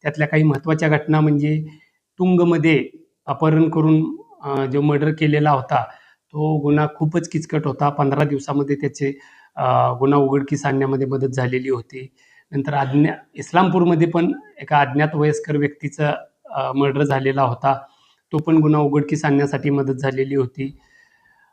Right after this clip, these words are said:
अ, वेगवेगळ्या ठिकाणी दरोड्याचे गुन्हे जे दा-, दाखल झालेले होते, ते दरोड्याचे गुन्हे उघडकीस आणण्यामध्ये, अ, आम्हाला यश आलेलं आहे.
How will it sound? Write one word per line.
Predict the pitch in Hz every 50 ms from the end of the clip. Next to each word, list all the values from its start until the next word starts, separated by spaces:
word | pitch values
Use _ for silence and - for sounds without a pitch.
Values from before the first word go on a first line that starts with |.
| _ _ _ _ -
अ, | 160 147 143 147 143 143 143 143 143 - - -
वेगवेगळ्या | 147 156 160 156 175 175 175 170
ठिकाणी | 170 160 151 - 170 170 170
दरोड्याचे | 156 147 165 160 175 190 185 190 - 190 160
गुन्हे | 165 170 165 165 151
जे | 151 160
दा-, | 156 160 156 156 151 147 - -
दाखल | 139 147 139 143 - 151 147 147
झालेले | 147 143 135 139 139 135 143
होते, | 131 123 - 135
ते | - - 139
दरोड्याचे | 131 135 139 139 151 151 156 156 156 165
गुन्हे | 151 151 151 151
उघडकीस | 151 143 135 147 143 - 175 156 147
आणण्यामध्ये, | 139 139 139 143 139 139 135 143 143 147 147 - _ _ _ _ _ - - -
अ, | - 139 135 131 127 127 131 135 - -
आम्हाला | 135 139 147 147 143 143
यश | 139 147 151 147 - 156
आलेलं | 139 139 135 131 135 135
आहे. | 131 123 117 110 120 127 139 147 _